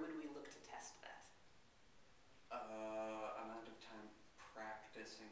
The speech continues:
Speaker 2: math versus
Speaker 1: Good.
Speaker 2: te-, or versus, like,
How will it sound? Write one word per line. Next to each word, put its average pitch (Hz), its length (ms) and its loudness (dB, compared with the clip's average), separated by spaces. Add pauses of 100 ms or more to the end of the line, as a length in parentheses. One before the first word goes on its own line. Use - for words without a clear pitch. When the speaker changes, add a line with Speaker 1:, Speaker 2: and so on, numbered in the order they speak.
Speaker 2:
math 107 560 0 (320)
versus 101 1300 -2
Speaker 1:
Good. 131 480 8
Speaker 2:
te-, 123 240 0
or 110 320 4
versus, 104 320 -2
like, - 180 -2